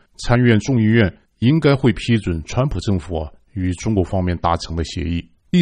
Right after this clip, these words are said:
三个相关的报道是彭博社的报道，标题是川普本周稍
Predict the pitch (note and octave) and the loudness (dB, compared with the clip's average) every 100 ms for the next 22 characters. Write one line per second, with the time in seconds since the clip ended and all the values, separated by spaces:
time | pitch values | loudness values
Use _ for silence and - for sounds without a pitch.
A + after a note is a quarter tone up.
0 | - - G3+ F3 - D#3 D3 C#3 A#2+ C#3+ | 2 2 4 2 2 2 4 2 2 2
1 | G#2 A2+ - _ _ - B2+ A#2 A2+ - | 4 0 -2 _ _ -6 0 4 4 2
2 | G#2 A#2+ D#3 C3+ - E2+ E2 D#2+ _ _ | 0 0 2 0 0 0 -2 -4 _ _
3 | C#3 C#3+ G#2 F#2 A2 - _ _ - E3+ | 2 2 -2 -2 -2 -2 _ _ 0 4
4 | G#3+ - G#2+ - F2+ D#2 - C#3 - _ | 4 4 -2 0 -2 -2 0 0 0 _
5 | _ - - | _ -14 2